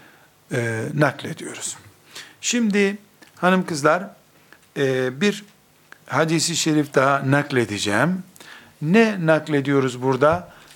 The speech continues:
Davetçinin nasıl olması gerektiğini Resulullah sallallahu aleyhi ve selleme ait hatıralardan naklediyoruz. Bu hatıraları da filan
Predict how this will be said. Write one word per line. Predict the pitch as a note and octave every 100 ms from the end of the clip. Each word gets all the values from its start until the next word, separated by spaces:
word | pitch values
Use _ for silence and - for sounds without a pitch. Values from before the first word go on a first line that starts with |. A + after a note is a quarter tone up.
| -
Davetçinin | D3 D#3+ F3 F#3 F3+ - G#3 G3 A3+ G3+ F#3+
nasıl | A3 A3 A#3
olması | G#3 F3 E3+ D#3 D3
gerektiğini | D3+ C#3+ C#3+ D3 C#3 _ D#3 C#3+ C3 C3 B3 C4 - - - -
Resulullah | D3+ - F#3+ F#3+ F#3 F#3
sallallahu | F#3 E3 D#3+ D#3 D#3+ F#3+ F#3
aleyhi | E3+ D#3 D#3 D3
ve | D3
selleme | E3 D3+ D3 C#3+
ait | C#3 C#3+ C#3 C#3+ D3+ E3 A3+ - - _ _ -
hatıralardan | G3 F3 E3 C#3 B2 A2+ G2+ F#2+ F#2+ F2+
naklediyoruz. | F#2+ B2+ G#2 A2 G2 D#2+ - - - - -
Bu | G#3 B3+ A3+
hatıraları | F#3+ F3 E3+ E3 D3 C3 B2 A#2 A#2+
da | C#3 F#3+ A3 - - - - _
filan | - B3+ B3+